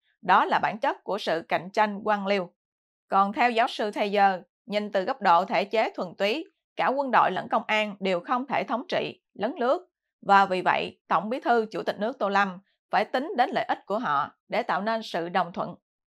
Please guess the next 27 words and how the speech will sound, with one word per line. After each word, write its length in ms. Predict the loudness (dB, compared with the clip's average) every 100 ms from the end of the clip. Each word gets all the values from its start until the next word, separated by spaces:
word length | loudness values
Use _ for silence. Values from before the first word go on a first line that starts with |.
| _ _ _ _
Ông 300 | 2 2 2
Tô 100 | 0
Lâm 360 | 6 4 4 -8
là 180 | 0 2
Tổng 200 | 2 -2
Bí 100 | -4
thư 180 | -4 -2
đầu 200 | 0 0
tiên 220 | -2 -6
xuất 200 | -6 -10 -4
thân 220 | -4 -2
từ 140 | -6
công 160 | -6 -6
an, 320 | -4 -4 -8 -18 _ 0
và 160 | 2
việc 200 | 2 0
cân 180 | -4 0
bằng, 300 | 2 2 0 -6
tìm 200 | -4 -2
kiếm 180 | -2 -2
sự 120 | -2
ủng 140 | -6 -2
hộ 220 | 2 2
giữa 180 | 0 -4
các 180 | -6 -4
phe 120 | -6
phái 320 | 0 0 0